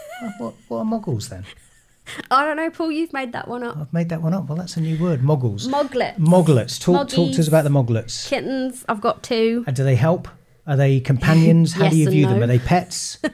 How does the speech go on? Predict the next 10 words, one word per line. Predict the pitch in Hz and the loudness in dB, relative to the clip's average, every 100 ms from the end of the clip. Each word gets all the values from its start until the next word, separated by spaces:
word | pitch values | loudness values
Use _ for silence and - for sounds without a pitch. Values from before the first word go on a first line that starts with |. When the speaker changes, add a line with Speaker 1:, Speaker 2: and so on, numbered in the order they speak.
| 359 - - 403 | -6 -10 -12 -12
Speaker 2:
<laughs> | 381 359 _ _ - | -10 -16 _ _ 0
Speaker 1:
Are | 135 | 2
they | 135 131 | 4 4
friends? | 123 - 170 175 175 170 - - - 170 | 2 4 4 6 4 0 -4 -12 -12 0
Are | |
Speaker 2:
Bella | 127 131 127 131 320 370 - | 4 4 4 2 -2 -6 -6
Speaker 1:
they, | 135 | 0
yeah. | 123 123 - | 0 0 -6
Speaker 2:
is | 220 214 - - | -6 -6 -8 -8
an | 220 | -6